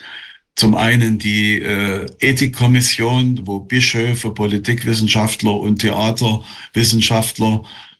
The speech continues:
äh, die ethische, äh, den ethischen Einsatz der Kernkraftwerke bewerteten und fanden, dass die Nutzung der Kernenergie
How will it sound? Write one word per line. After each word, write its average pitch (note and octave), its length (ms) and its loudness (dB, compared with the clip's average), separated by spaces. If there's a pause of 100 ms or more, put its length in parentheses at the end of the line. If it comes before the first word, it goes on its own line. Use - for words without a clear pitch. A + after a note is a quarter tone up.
(220)
äh, G#2+ 160 0
die G#2+ 200 -2
ethische, B2+ 480 2
äh, A2 640 -2 (300)
den - 100 2
ethischen B2+ 420 2
Einsatz A#2 500 0
der G#2+ 120 -2
Kernkraftwerke B2 840 0
bewerteten B2 1000 0 (220)
und A#2 200 -2
fanden, A#2+ 380 0
dass G#2+ 260 -4
die A2 280 -4 (120)
Nutzung B2+ 440 2
der A2 140 -2
Kernenergie A2 800 -2